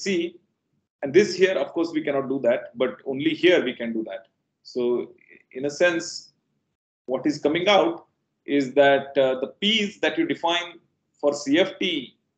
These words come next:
uh, observables are on shell,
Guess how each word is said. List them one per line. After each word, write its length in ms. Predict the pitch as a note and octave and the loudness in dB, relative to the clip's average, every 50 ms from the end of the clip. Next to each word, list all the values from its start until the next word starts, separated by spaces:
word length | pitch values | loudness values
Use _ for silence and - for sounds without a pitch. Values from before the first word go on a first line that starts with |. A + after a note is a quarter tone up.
| _ _ - B2+ B2 | _ _ -10 -6 0
uh, 320 | A#2 A2+ A2+ A2 A2 G#2 F2+ - - - C3 | 2 2 2 2 0 -4 -8 -8 -6 -4 -4
observables 600 | A#2 A#2 C3+ C3 B2 B2 A2 A2 C3 D#3+ F#3+ - - - - _ _ _ _ _ _ _ _ _ _ _ _ _ _ _ _ _ _ _ _ _ _ _ _ _ _ _ _ - | 0 0 0 2 2 0 0 0 -2 -2 -2 -4 -8 -14 -20 _ _ _ _ _ _ _ _ _ _ _ _ _ _ _ _ _ _ _ _ _ _ _ _ _ _ _ _ 0
are 120 | C#3+ C#3+ C#3 C3+ | 2 4 4 4
on 60 | C3+ B2 - - | 2 -2 -4 -4
shell, 200 | D3 A2+ F#2 | -4 -4 -4